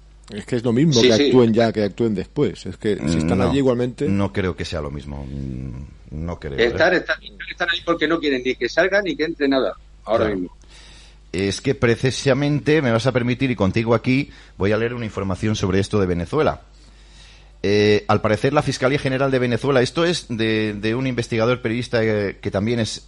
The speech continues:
Speaker 3: económico, que es, está dentro de la, que ha contactado con Canal cinco Radio, nos está pasando toda la información, lo digo para aquellas personas que no crean en esta información,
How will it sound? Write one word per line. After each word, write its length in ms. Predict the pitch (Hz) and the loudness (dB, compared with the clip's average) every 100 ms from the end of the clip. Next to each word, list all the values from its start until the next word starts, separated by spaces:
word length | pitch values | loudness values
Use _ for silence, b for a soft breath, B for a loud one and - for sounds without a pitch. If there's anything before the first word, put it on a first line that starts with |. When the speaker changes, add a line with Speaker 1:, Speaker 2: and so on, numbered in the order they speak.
| - | -8
Speaker 3:
económico, 840 | 95 104 107 131 139 165 180 170 | -4 0 2 0 0 2 2 0
que 540 | 92 92 90 85 85 | -2 0 0 0 0
es, 280 | 87 - - - | -2 -6 -10 -6
está 320 | 92 - 107 | -4 -2 0
dentro 340 | 113 - 131 | 0 0 2
de 140 | 117 107 | 2 4
la, 300 | 98 90 b b b | 4 4 b b b
que 80 | 87 | -2
ha 60 | |
contactado 440 | 98 98 95 101 107 | 0 0 0 0 0
con 100 | 104 | 0
Canal 180 | 95 98 | -2 -2
cinco 220 | 104 101 | -2 0
Radio, 180 | 117 135 | 0 -2
nos 120 | 92 | -4
está 120 | - | -2
pasando 320 | - 117 110 | -2 0 0
toda 200 | 113 113 | 2 2
la 60 | 110 | 2
información, 500 | 101 101 95 123 127 | 0 -2 -2 -2 0
lo 80 | 92 | 0
digo 200 | 101 113 | 0 -2
para 120 | 85 | -2
aquellas 220 | 80 92 | -2 -2
personas 300 | - 92 95 | -2 -6 -6
que 180 | - 87 | -4 -4
no 140 | 85 - | -4 -4
crean 220 | 92 90 | -2 -2
en 60 | |
esta 140 | 90 95 | -4 -6
información, 560 | 90 104 107 165 190 | -4 -4 -2 0 -2